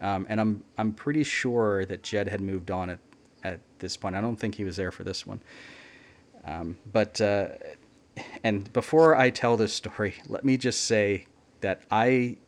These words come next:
completely supported this. I still support it. I still think that it was the right thing to do, even though it didn't work. Um, but I just kinda wanted to give this example too, because you kinda have to, you have to understand that,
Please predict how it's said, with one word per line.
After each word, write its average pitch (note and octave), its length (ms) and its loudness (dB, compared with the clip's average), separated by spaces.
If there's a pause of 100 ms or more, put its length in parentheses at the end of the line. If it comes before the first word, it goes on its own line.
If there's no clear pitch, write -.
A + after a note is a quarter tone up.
(140)
completely A#2+ 540 0
supported G#2+ 640 -2
this. A#2+ 300 2
I G2 100 -4
still A#2 300 -2
support G2+ 360 -4
it. G2 140 -4
I - 60 0
still C#3 260 2
think B2 380 2
that G2+ 120 4
it G2+ 100 2
was G2+ 160 -4
the G2 60 -2
right G2+ 220 0
thing G#2 120 -6
to F#2+ 60 -8
do, F2+ 380 -6
even F#2 180 -6
though F#2 100 -6
it F2+ 60 -10
didn't E2 200 -8
work. - 320 -8 (560)
Um, F2+ 200 -4
but F2+ 80 -4
I G2+ 60 2
just A2 160 -2
kinda B2 160 4
wanted A2+ 200 2
to A2 40 -4
give G#2 200 0
this G#2 160 -2
example A2 400 0
too, E3+ 260 -2
because G2+ 500 -4 (400)
you A2+ 100 -2
kinda D3+ 260 6
have B2+ 260 4
to, G#2+ 340 4 (240)
you A#2+ 80 4
have C#3+ 120 4
to - 100 0
understand A2+ 640 2
that, G2+ 160 0